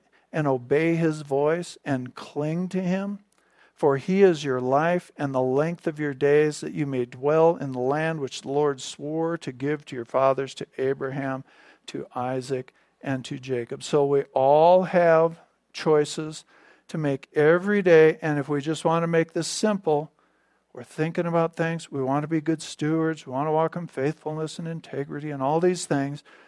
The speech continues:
Okay, when there's something before you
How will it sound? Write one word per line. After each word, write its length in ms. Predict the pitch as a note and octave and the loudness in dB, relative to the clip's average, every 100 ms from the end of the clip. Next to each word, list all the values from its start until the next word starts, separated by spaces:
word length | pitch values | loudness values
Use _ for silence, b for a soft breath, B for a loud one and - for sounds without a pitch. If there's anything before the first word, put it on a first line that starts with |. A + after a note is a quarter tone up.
| b b b | b b b
Okay, 460 | D3 - D3 D3 D3 _ _ _ _ _ _ | -8 -2 0 0 -2 _ _ _ _ _ _
when 160 | C#3 B2+ | -14 -10
there's 180 | C3 | -10
something 400 | - D#3 E3 G#3 | -4 -2 0 2
before 480 | G3+ G#3+ - E3+ E3 | 2 0 2 4 4
you 320 | E3 E3+ E3+ | 4 2 0